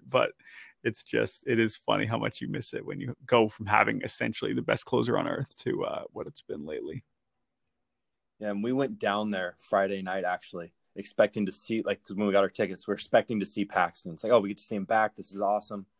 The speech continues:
Speaker 2: And instead, we don't get to see him, and we watch him blow it.
Speaker 1: <laughs>
Speaker 2: It's like, this is, this is a rough night to go down to the
Speaker 1: Yeah, yeah, that was the, uh,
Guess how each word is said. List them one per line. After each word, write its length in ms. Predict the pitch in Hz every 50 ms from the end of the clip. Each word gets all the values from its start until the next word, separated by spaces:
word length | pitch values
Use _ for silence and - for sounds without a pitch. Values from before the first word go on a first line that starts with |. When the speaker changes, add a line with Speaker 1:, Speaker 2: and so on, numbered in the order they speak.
| _ _ _ _ _ _ _ _ _ _ _ _ _ _ _ _
Speaker 2:
And 440 | 98 98 98 95 95 95 95 90 - _ _ _ _ _ _ _ _ _ _ _ _ _ -
instead, 320 | 107 98 - 113 110 90
we 80 | 95 95
don't 180 | 101 113 113 110
get 120 | 110 98
to 60 | 104 98
see 160 | - 107 98
him, 240 | 95 95 92 90 - _ _ _ -
and 200 | 113 110 107 107
we 100 | 104 101
watch 240 | 92 95 92 -
him 80 | - 101
blow 280 | 87 95 92 90 92 95
it. 120 | 92 - - _ _ _ _
Speaker 1:
<laughs> 60 | 180 147 147 - - - - - - - - - - _ _
Speaker 2:
It's 60 | -
like, 240 | 90 - 120 - - - - - - - - - -
this 180 | 117 107 -
is, 80 | 113 104
this 120 | 104 117 -
is 80 | -
a 100 | 135 120
rough 300 | 117 101 107 107 104 -
night 160 | 107 104 98
to 60 | - 101
go 100 | 104 98
down 160 | 98 101 98
to 60 | -
the 60 | 127 113
Speaker 1:
Yeah, 500 | 113 107 107 104 107 107 107 110 113 - -
yeah, 320 | 123 117 110 101 98 98
that 180 | 104 110 104 101
was 240 | 113 117 113 110 107
the, 280 | 117 113 107 107 104
uh, 440 | 104 104 104 104 101 101 104 101 -